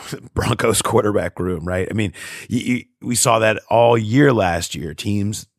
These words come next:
teams that have a lot of players that aren't vaccinated are gonna have problems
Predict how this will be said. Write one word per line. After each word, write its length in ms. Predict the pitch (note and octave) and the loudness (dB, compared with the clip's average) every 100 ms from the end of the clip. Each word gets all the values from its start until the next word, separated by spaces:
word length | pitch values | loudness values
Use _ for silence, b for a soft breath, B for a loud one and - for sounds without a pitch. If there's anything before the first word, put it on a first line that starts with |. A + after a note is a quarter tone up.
| _ _ _ | _ _ _
teams 300 | - G2 A2 | -10 -4 -2
that 160 | G#2 - | -2 -2
have 200 | F2+ G2+ | 0 2
a 40 | |
lot 180 | G2 G2 | 4 2
of 80 | F2+ | 2
players 400 | - A#2 A2+ G2+ | 0 2 2 0
that 80 | F2+ | -2
aren't 200 | G2 F#2 _ _ B B B | -4 -4 _ _ B B B
vaccinated 640 | F2 A#2+ - F#2+ E2+ E2+ | 0 0 0 -2 -2 -2
are 160 | E2+ E2+ | -2 -2
gonna 220 | F2+ F2 | -4 -6
have 400 | D#2 F2 F#2+ F#2+ | -2 0 0 0
problems 640 | F#2+ A2 A2+ E2+ F#2+ - | 0 2 2 0 -2 -4